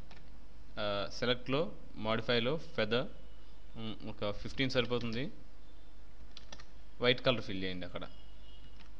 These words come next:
అక్కడ already glow ఉంటున్నట్టు మనకు కనబడకపోతే దీన్నే duplicate తీసుకుందాం. Control జే, Control J. ఇప్పుడు ఈ three layers ఒకటే, ఆ రెండి-, ఆ మూడింటిని మెర్జ్ చేసేద్దాం.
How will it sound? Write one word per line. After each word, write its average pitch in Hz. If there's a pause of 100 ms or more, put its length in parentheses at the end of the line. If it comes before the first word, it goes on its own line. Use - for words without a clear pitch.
(3000)
అక్కడ 113
already 117
glow 120
ఉంటున్నట్టు 113
మనకు 131
కనబడకపోతే 147
దీన్నే 135
duplicate 131
తీసుకుందాం. 113 (500)
Control 120
జే, 135
Control 107
J. 107 (920)
ఇప్పుడు 127
ఈ 127
three 135
layers 147
ఒకటే, 117 (680)
ఆ 117
రెండి-, 127
ఆ 123
మూడింటిని 139
మెర్జ్ 127
చేసేద్దాం. 113